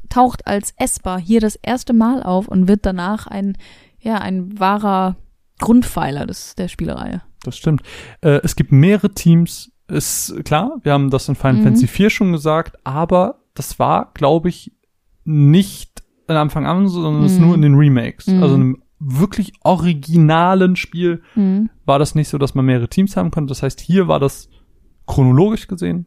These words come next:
Speaker 2: das erste Mal. Und dazu gibt's parallele Geschichten und man konnte die Charaktere eben in seinem Team nach Belieben ändern.
Speaker 1: Genau, man war eigentlich völlig frei. Es gab nicht
Speaker 2: Genau.
Speaker 1: den einen Hauptcharakter, der immer drin sein musste, sondern do as you wish.
Speaker 2: Genau.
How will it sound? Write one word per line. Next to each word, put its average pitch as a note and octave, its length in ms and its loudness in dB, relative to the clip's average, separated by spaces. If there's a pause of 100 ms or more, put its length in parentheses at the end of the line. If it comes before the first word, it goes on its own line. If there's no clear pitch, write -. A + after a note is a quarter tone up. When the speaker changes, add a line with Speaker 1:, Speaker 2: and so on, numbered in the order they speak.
(120)
Speaker 2:
das - 120 -10
erste - 300 -6
Mal. C#3+ 340 -8
Und D3+ 80 -4
dazu C#3 220 -2
gibt's C3+ 180 -8
parallele D#3 560 0
Geschichten C3+ 640 -4 (400)
und C3+ 280 0
man C3 240 2
konnte C3 260 0
die B2 100 -8
Charaktere C#3 580 -4
eben C3 500 0
in D#3+ 180 4
seinem C#3+ 260 2
Team C#3 260 0
nach B2+ 360 0
Belieben B2 520 -2
ändern. D3 360 -6 (240)
Speaker 1:
Genau, G3+ 380 2
man G3 160 0
war F#3+ 120 2
eigentlich F#3+ 240 -2
völlig A3+ 280 2
frei. G3 260 -6
Es E3+ 140 -8
gab G3 220 -6
nicht G3 180 0
Speaker 2:
Genau. D3 120 2
Speaker 1:
den C3 80 -2
einen G3+ 280 0
Hauptcharakter, G3+ 600 -4
der F#3 140 -4
immer G3+ 200 4
drin G3+ 260 4
sein F3+ 220 0
musste, F3+ 300 -2
sondern F3 320 0 (640)
do G#3+ 200 4
as F#3 300 -2
you F3+ 180 -4
wish. - 280 -10 (220)
Speaker 2:
Genau. E3 240 0